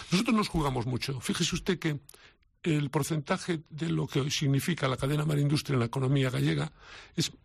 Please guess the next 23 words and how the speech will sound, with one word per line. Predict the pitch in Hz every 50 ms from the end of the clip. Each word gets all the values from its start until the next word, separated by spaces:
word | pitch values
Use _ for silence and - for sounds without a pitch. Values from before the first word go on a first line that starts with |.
| -
más | 180 170 170 170 147
del | 147 139
cinco | - - 143 135 - 120
por | - 110
ciento | - - 127 117 - 127
del | 117 120 113
pib. | - 139 123 - - - - -
Hay | - 185
muchísima | 185 196 170 - - 214 - - 139 135 -
gente. | - 120 113 113 - 117 - - - - - - - - - -
No | 196 208
son | - 226 -
solo | - 240 240 208
el | 147
sector | - - 139 113 - 139
extractivo, | 123 - - - 113 113 - - 139 120 120 127 123
son | - - 170
las | 185 175 -
comunidades | - 143 135 143 143 135 127 139 -
costeras | - 139 - - - 160 147 139 - -
que | - 135
los | 123 117 -
alojan, | 131 143 170 - - 131 120